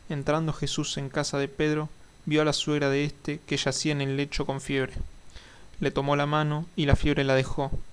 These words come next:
y ella, levantándose, se puso a servirles. Ya atardecido le presentaron muchos endemoniados, y arrojaba con una palabra los espíritus,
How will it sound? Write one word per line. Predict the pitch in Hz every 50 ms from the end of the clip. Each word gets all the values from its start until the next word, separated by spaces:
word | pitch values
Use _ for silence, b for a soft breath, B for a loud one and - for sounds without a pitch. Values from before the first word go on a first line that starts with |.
| - -
y | 165 160 156
ella, | 147 - - 143 135 -
levantándose, | 190 156 143 139 139 139 - 147 143 147 147 - - 156 151 156 -
se | - - - - 139
puso | 147 160 147 - - 143
a |
servirles. | - - 139 143 135 131 131 135 139 147 - - - - - - - - - - - - - - - - B B B B B B B B B B B B B B B - - - -
Ya | - - 151 151
atardecido | - 156 147 147 139 - - 180 170 160 160 170 202
le | 185 156
presentaron | 160 - 147 - - 143 143 - 147 147 147
muchos | 147 156 165 156 - 151 - -
endemoniados, | 143 139 139 135 135 131 135 135 131 135 135 - - - - - - - - -
y | 185 156
arrojaba | 143 143 143 139 - - 151 151 147 147
con | - 147
una | 147 156 151 143 -
palabra | 147 143 147 151 151 151
los | 147 143 135 -
espíritus, | 143 139 - - 147 139 139 135 - 170 147 - -